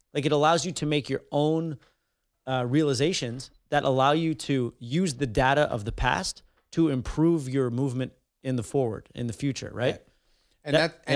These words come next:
Speaker 1: yeah.
Speaker 2: so now, like, we, uh, we, we make it a point that, like, on our days off, like, you know, unless something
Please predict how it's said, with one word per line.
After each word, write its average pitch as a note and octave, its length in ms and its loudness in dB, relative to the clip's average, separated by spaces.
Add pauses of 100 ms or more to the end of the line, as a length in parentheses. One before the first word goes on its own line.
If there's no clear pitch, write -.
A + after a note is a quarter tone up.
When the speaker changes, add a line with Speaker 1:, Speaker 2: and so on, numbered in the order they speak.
Speaker 1:
yeah. G#2 40 -10 (220)
Speaker 2:
so - 260 -4
now, D#3+ 260 0
like, A#2 300 -4
we, A2+ 380 -6 (880)
uh, G#2+ 440 -2 (140)
we, A2 440 -8 (1080)
we A#2 100 -8
make B2+ 240 0
it C3 60 0
a A#2 60 0
point C3+ 320 -4
that, G#2+ 120 -6
like, A2 160 -6
on A2 120 -4
our G2+ 100 -6
days A2 400 -4
off, A#2 320 -2
like, G2+ 160 -6 (380)
you A#2 80 -20
know, F#2 220 -12
unless A#2 420 -4
something A2+ 580 -10